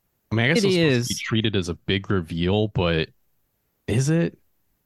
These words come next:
Speaker 2: Yeah, there's not really, like, a mystery to this movie that you can solve,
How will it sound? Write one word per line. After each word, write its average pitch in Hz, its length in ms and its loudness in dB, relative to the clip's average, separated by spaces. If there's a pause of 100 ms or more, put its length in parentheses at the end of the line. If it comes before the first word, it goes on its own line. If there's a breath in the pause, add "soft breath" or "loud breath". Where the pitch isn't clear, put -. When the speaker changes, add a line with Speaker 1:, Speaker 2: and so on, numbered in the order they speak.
(920)
Speaker 2:
Yeah, 208 220 2
there's 220 280 0
not 226 280 0
really, 254 300 2
like, 175 260 0
a 143 100 0
mystery 135 800 2
to 185 140 0
this 165 240 -2
movie 165 400 2
that 131 200 -2
you 135 220 0
can 117 220 0
solve, 131 760 0